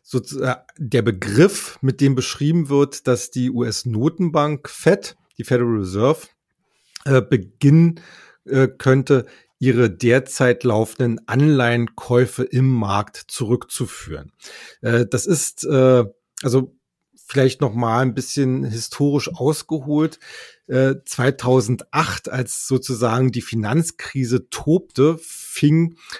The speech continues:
die damalige U-S-Notenbank unter dem Vorsitz von, äh, Ben Bernanke an, im Markt Anleihen zu kaufen und damit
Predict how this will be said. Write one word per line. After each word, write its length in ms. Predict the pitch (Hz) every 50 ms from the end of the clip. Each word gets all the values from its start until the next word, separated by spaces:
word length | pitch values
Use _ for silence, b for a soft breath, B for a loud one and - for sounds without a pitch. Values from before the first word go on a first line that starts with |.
| B B B -
die 120 | 143 120
damalige 600 | 104 120 117 127 131 131 127 131 135 135 120 127
U-S-Notenbank 1000 | 123 - 123 135 - - 131 127 123 123 135 131 110 - 131 117 117 123 123 -
unter 380 | - 135 143 151 156 143 135 117
dem 280 | 104 135 135 127 117
Vorsitz 760 | 101 - - - - 131 131 135 127 113 135 131 135 - - -
von, 500 | - - - 127 123 117 117 110 - b b b b b b b b b b
äh, 320 | - 127 120 120 117 110
Ben 340 | 98 98 - 113 120 127 120
Bernanke 640 | 123 107 101 95 92 - 127 139 - 180 170 160 151 -
an, 360 | - - 123 135 165 175 165 - _ _
im 160 | - 156 151 156
Markt 520 | 151 139 123 117 117 123 - - _ - b b b b b b
Anleihen 680 | - 123 135 156 165 165 151 143 147 147 156 156 160 165
zu 140 | - - 165
kaufen 680 | - - - 131 131 151 156 - - 190 208 208 208 B B B B B B B B
und 320 | - 143 135 - - -
damit 500 | - 110 101 127 139 143 143 143 - -